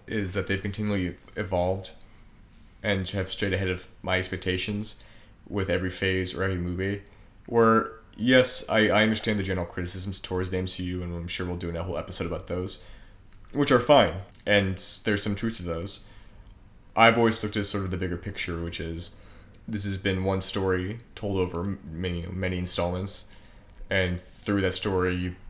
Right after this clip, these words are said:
come to become very intimate with these characters, and so that's why it's, I'm ready to say, to say goodbye, but also I'm not ready. So it's that there's that inner conflict,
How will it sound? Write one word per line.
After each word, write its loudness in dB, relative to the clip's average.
come -2
to -2
become -4
very 0
intimate -4
with -12
these -6
characters, -6
and -2
so -2
that's 2
why 4
it's, 0
I'm 4
ready 2
to 2
say, 0
to -4
say 0
goodbye, -2
but -2
also -4
I'm -6
not -6
ready. -2
So -2
it's -6
that 0
there's -2
that 0
inner -4
conflict, -6